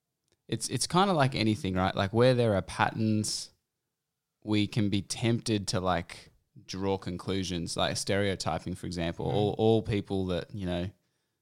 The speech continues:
Speaker 1: live in Long Jetty are hipsters
Speaker 2: Mm.
Speaker 1: or whatever. Um, and it's kind of a fine line between, like, if there's a way of using the pattern that is helpful, then let's do that, but let's not let it become a limiting thing.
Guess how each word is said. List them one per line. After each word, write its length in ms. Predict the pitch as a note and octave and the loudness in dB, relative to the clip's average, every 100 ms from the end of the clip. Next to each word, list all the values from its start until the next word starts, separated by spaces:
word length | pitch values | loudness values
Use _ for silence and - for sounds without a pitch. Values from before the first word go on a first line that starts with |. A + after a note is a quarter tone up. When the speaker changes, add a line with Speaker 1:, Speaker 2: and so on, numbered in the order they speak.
| _ | _
Speaker 1:
live 160 | G2 F#2 | -8 -4
in 120 | F2 | -2
Long 200 | E2+ E2+ | -2 -2
Jetty 320 | E2 E2+ E2 | -2 -2 -2
are 60 | E2 | -6
hipsters 600 | - - - E2+ - - - | -6 -10 -8 -10 -10 -14 -16
Speaker 2:
Mm. 140 | B2+ C3 | -12 -4
Speaker 1:
or 200 | F#2 F2 | 0 2
whatever. 540 | G#2 G2+ F#2 E2+ F2 - _ _ _ _ G#2+ | 4 6 4 2 -4 -6 _ _ _ _ -2
Um, 420 | F#2+ F#2 F2 C3 _ _ _ - | 0 0 -2 -6 _ _ _ -8
and 180 | A2 G#2+ | -2 -2
it's 180 | E2 - | -2 -2
kind 160 | E3+ | 0
of 80 | D#3 | 0
a 20 | A#2 | 0
fine 280 | A#2 A2+ G#2+ | 2 2 2
line 240 | G2+ G#2 | 2 0
between, 340 | G2+ - F#2 F#2 | -2 -2 -2 -2
like, 320 | F#2 F2+ - _ _ _ _ _ - | -4 -6 -18 _ _ _ _ _ -10
if 120 | A2 | -4
there's 200 | A2 G2+ | -2 0
a 60 | G#2 | 2
way 180 | A2 | 2
of 100 | A#2 | 2
using 300 | G2+ G#2+ G2+ | 0 0 0
the 80 | F#2+ | -2
pattern 600 | F2 - - F2+ F2 F2 - _ _ | -4 -4 -2 -2 -4 -6 -10 _ _
that 140 | G2+ F2+ | -6 -6
is 120 | E2+ | -2
helpful, 600 | A2 A2 - E2 - C3+ _ _ _ _ _ _ _ | -2 -2 -6 -10 -8 -10 _ _ _ _ _ _ _
then 420 | G2 F#2 F2+ E2+ - _ _ | -2 0 0 -4 -10 _ _
let's 180 | G#2+ G#2+ | -6 -2
do 200 | A#2 A#2 | 0 2
that, 320 | F2 F2 - _ _ _ _ | 2 -2 -6 _ _ _ _
but 80 | G2+ | -2
let's 260 | G2 G2 A2 | 0 0 0
not 260 | G2+ - | 0 -2
let 220 | G2 F#2+ | 0 0
it 100 | - | 0
become 320 | F2+ - F2+ F2+ | -4 -4 -4 -2
a 40 | |
limiting 400 | F2 F2 E2+ F2+ | -2 -2 -4 -6
thing. 320 | - F2 D#2+ | -8 -8 -8